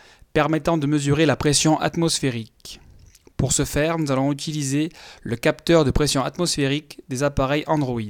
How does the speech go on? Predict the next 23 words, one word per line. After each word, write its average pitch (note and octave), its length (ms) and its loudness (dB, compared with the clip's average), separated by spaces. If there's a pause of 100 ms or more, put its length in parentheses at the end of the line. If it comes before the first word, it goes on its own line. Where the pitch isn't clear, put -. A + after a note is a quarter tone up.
(1700)
Premièrement, D3+ 500 0
nous D3+ 120 0
allons C3+ 160 2
créer D#3 360 -2
l'interface D#3 520 -4
utilisateur. C3+ 680 -6 (680)
Nous B2+ 140 -6
allons C3+ 100 0
utiliser C#3+ 380 -2
un C#3 100 0
simple D3 320 -2
text C#3+ 260 -2
view E3 280 -4
centré D3 400 -2
à C3+ 60 -2
l'écran, B2+ 440 -8 (420)
pour C#3 120 0
lequel C#3 300 2
nous C#3 40 4
définissons C#3 380 -2
un C3+ 100 0
I C3 140 -2
D, D3 260 -10